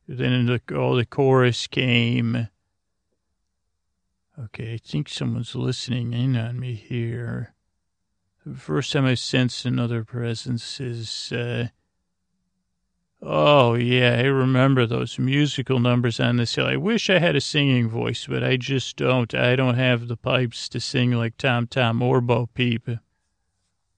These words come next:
But, yeah, this is the spot here where the magic of, uh, like, this is where my heart sang, where, uh, actually, when I was a kid, I said, "Get to more Stan and Ollie."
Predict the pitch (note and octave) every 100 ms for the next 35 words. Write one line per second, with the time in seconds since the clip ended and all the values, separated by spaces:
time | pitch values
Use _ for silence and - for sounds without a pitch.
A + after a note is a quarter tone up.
0 | _ - A#2+ B2+ C3 C3+ B2 C#3+ F#3+ -
1 | D3+ C#3+ C#3+ C#3 C#3 B2+ A#2 - - C3+
2 | C3 A#2+ B2+ B2+ B2+ A#2 A#2+ A#2+ B2 B2
3 | B2+ C3 C3 C3+ B2+ C3 - D3 C3+ B2+
4 | B2 B2 C3 F2+ B2+ A#2 A#2 _ _ _
5 | _ _ _ D3+ B2+ C3 C3+ C#3+ D3 D3+
6 | - D3 D#3 C#3+ D3 C3+ C#3 C#3 C3+ -
7 | - B2+ B2 A#2+ A#2 A#2 B2 C3 A#2+ B2+
8 | B2+ B2 B2 A#2+ - _ _ _ _ _
9 | F#3+ C#3+ - D3 D3 C3 B2 E3 C#3 A#2+
10 | - B2 - F3+ - E3 D3 - - C3
11 | C3 B2+ A#2+ B2 A#2+ B2+ A#2+ A#2+ A#2+ A#2
12 | G#2+